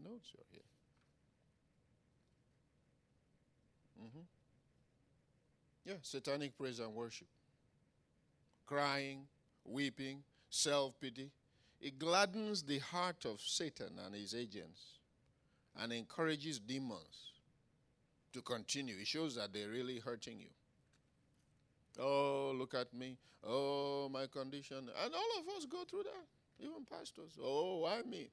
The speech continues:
Why me? Why can't I just have money to build a big cathedral for God?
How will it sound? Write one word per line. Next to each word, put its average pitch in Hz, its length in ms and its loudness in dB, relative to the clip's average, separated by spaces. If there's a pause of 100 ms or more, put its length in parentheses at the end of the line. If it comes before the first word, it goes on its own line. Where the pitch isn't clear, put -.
(320)
Why - 280 0
me? - 260 -8 (680)
Why 220 200 0
can't 214 260 -2
I 190 140 2
just 185 260 -4
have 185 220 2
money 180 340 -4
to 147 100 -8
build 190 340 -4
a 156 120 -2
big 196 260 -4
cathedral 185 600 -4
for 156 140 -10
God? 185 280 -4